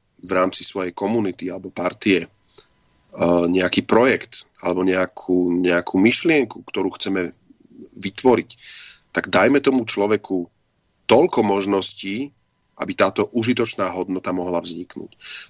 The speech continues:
To znamená, ak niekto je schopný povedať, že idem robiť pekáreň a budem piecť tisíc chlebov mesačne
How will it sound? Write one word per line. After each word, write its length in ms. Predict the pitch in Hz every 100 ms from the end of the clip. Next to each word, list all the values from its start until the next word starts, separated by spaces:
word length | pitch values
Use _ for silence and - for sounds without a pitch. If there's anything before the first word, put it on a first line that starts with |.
| -
To 60 | 107
znamená, 560 | 107 113 113 110 - - _ - _ -
ak 100 | 107
niekto 340 | 110 147 - 165
je 140 | 120
schopný 680 | - 139 139 117 107 101 - _ _ -
povedať, 480 | 110 120 101 104 -
že 60 |
idem 260 | 147 139 107 - _ _ _ -
robiť 320 | 117 123 -
pekáreň 640 | 95 95 90 90 95 120 -
a 80 | 92
budem 380 | 104 113 101 95
piecť 500 | 110 110 - - - _ - - _ _ _ - - _ _ _ -
tisíc 320 | 127 - 127 -
chlebov 320 | 120 123 101
mesačne 560 | 95 - - - 113